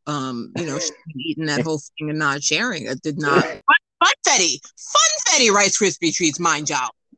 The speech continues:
Speaker 2: You know, you know, if you, if you're gonna do it, do it well.
Speaker 1: Hey.
Speaker 2: Um, but I mean, I,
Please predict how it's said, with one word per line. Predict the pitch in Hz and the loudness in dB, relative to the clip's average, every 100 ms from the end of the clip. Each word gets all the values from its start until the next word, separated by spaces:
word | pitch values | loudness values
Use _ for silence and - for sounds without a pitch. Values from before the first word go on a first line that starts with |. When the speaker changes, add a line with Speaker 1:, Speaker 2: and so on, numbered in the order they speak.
| _ | _
Speaker 2:
You | 110 151 | -8 -4
know, | 175 87 80 - _ | -2 0 -2 -8 _
you | 113 | -2
know, | 113 78 67 | 0 0 -2
if | |
you, | 107 117 | 0 2
if | 135 127 | 2 2
you're | 147 | 2
gonna | 147 160 113 | 4 4 4
do | 131 131 | 6 6
it, | 98 90 | 6 4
do | 117 | 4
it | 87 | 4
well. | 87 92 76 - _ _ _ _ _ - | 2 2 0 -10 _ _ _ _ _ -12
Speaker 1:
Hey. | 156 151 139 110 - 104 - - - _ _ _ - _ _ _ _ _ _ _ _ _ _ _ - _ - - - - - - | -8 -6 -6 -8 -14 -20 -20 -20 -20 _ _ _ -20 _ _ _ _ _ _ _ _ _ _ _ -20 _ -20 -20 -20 -20 -18 -6
Speaker 2:
Um, | 110 113 113 113 117 117 | -2 0 0 -2 -4 0
but | 147 170 170 | 2 2 2
I | 156 | 2
mean, | 139 | 4
I, | 107 | 2